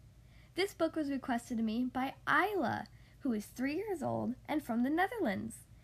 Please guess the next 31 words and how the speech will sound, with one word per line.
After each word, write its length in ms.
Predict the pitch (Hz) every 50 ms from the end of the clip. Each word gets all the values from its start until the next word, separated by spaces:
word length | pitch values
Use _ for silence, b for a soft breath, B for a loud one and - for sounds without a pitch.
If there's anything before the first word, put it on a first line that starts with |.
| B B B
Thank 180 | - 311 269 -
you 120 | 311 311
so 260 | - - - 330 302
much 300 | 311 320 330 330 - -
to 120 | - 294 - -
Isla 440 | - 247 240 254 277 302 311 320 311 - -
and 200 | - 262 277 311
her 100 | 311 330
mama 320 | 311 285 277 285 285 285 302
Kelly 380 | - - 302 233 220 214 220
for 160 | 233 - 247 247
helping 320 | 240 240 226 - 240 240
her 160 | 247 247 226
at 120 | 240 247 -
the 160 | 262 - 214
email. 380 | 208 196 185 196 202 202 202 - - - _ - -
I'm 100 | 294 302
so 240 | 294 - 302 320 339
glad 260 | 285 302 285 285 269
you're 120 | 269 277 277
enjoying 380 | 269 254 277 277 262 269 277
the 40 | 269
podcast. 680 | 254 - 262 254 254 262 254 - 302 285 294 302 - - - -
You 160 | 254 277 262
guys 260 | 269 254 247 254 240
are 240 | 233 233 233 - - - - -
awesome. 500 | 254 262 254 254 - - - 196 214 220 - b b b b b b b b
So 140 | - 262 254
without 280 | 240 247 262 277 269 -
further 300 | - 285 277 269 269 262
ado, 380 | 254 233 277 302 359 453 494